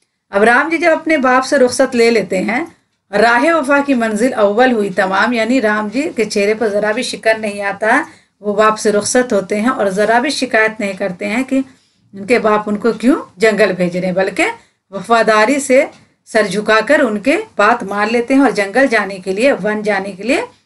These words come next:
तैयार हो जाते हैं। लेकिन जब माँ को, माँ की ज़ियारत करने के लिए जाते हैं तो दामन से अश्क पोंछ कर दिल से किया कलाम, अपने आँख के जो आंसू है दामन से पोंछा।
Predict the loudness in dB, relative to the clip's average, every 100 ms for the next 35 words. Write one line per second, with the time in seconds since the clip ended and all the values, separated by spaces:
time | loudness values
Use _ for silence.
0 | _ 2 2 2 -2 -6 -6 -10 -12 -14
1 | _ _ _ _ 0 0 2 2 2 2
2 | 2 0 -2 -4 -10 _ _ _ _ _
3 | 0 2 2 2 2 4 0 -2 -4 -4
4 | -4 -2 0 0 -2 -4 -2 -2 -4 _
5 | _ _ _ 2 2 0 -10 _ _ 2
6 | 2 2 0 2 2 2 -4 -4 2 2
7 | 2 0 0 0 -2 0 2 2 2 2
8 | 0 0 -4 -4 -4 -6 -8 -4 0 2
9 | 2 0 0 2 0 0 0 2 2 -2
10 | -14 _ -2 2 2 2 0 -2 -2 -4
11 | -2 -4